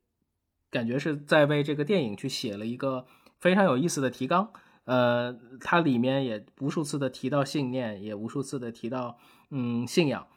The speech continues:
我觉得这是一个很有意思的一个尝试，尤其放在这个电影里面是特别合适的。谈到爱的话，其实这个电影一开场的那个话外音，就是他们在早点铺去听那个广播里面，他会聊到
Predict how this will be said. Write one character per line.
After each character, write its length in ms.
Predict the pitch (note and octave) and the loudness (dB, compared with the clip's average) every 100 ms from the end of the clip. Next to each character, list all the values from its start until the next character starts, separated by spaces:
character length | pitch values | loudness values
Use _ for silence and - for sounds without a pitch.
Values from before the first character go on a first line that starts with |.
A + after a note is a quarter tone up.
| _ - | _ -8
我 200 | B2 A2+ | -6 -4
觉 180 | A#2+ | -4
得 140 | C3+ C#3+ | 0 0
这 120 | C#3+ | -2
是 180 | C3+ C3 | -2 -4
一 100 | B2 | -2
个 560 | C#3+ B2+ A#2+ A#2 F2+ - | 0 0 0 -2 -6 -10
很 400 | - B2+ C3 D3+ | -8 -4 -2 -2
有 260 | C3 G#2+ | -2 -2
意 140 | D3+ D#3 | -4 -6
思 160 | C#3+ | -4
的 160 | A#2 G#2 | -6 -4
一 60 | |
个 100 | A2+ | -4
尝 300 | C#3+ - G#2+ | -6 -8 -8
试， 200 | C#3 D#3 - | -6 -8 -6
尤 100 | C3 | -6
其 100 | D3 | -4
放 160 | D3 | -4
在 80 | D3 | -2
这 80 | C3+ | -4
个 80 | B2+ | -4
电 160 | C#3+ A#2 | -6 -8
影 160 | A2 | -8
里 120 | A#2+ | -12
面 160 | F2+ G2 | -12 -14
是 80 | A2+ | -14
特 140 | - | -12
别 120 | A2+ | -10
合 220 | A2+ G2+ G#2+ | -12 -14 -16
适 160 | C#3 | -16
的。 80 | - _ _ | -18 _ _
谈 280 | - D3 E3 | -2 0 2
到 180 | G3 F3 | 2 2
爱 280 | - G#3+ C3+ | 2 0 2
的 100 | B2+ | 0
话， 280 | C#3 A#2+ | 0 -2
其 160 | G#2+ C#3+ | -4 -6
实 100 | F3+ | -4
这 80 | F#3+ | -2
个 60 | |
电 180 | F#3 F#3+ | -2 -2
影 100 | B2 | -4
一 40 | D3 | -8
开 320 | - - A3+ | -12 -10 -10
场 260 | - - | -12 -16
的 80 | A2+ | -14
那 80 | A#2+ | -14
个 100 | B2+ | -14
话 200 | - D#3 | -6 -2
外 140 | C#3+ | 0
音， 280 | C3 C3+ D3 - _ _ | -2 -6 -10 -16 _ _
就 120 | - | -8
是 80 | C#3+ | -4
他 100 | D3 | -2
们 180 | D#3 D#3 | -4 -2
在 180 | D#3+ D3 | 2 2
早 160 | C#3+ | 2
点 180 | B2+ B2+ | 0 0
铺 320 | A2+ D3 A#2 - _ _ - | -2 -4 -6 -10 _ _ -12
去 180 | - C#3 | -8 -8
听 320 | - D#3+ D#3+ | -6 -6 -6
那 100 | D#3 | -6
个 100 | C#3+ | -6
广 240 | C3+ F2+ | -4 -6
播 220 | F2+ C3 | -2 -2
里 140 | C3+ G#2 | -2 -4
面， 180 | G2 G2+ | -10 -10
他 140 | B2+ | -8
会 140 | D3 | -6
聊 220 | A#2+ G2+ A2+ | -6 -6 -4
到 220 | C#3 | -4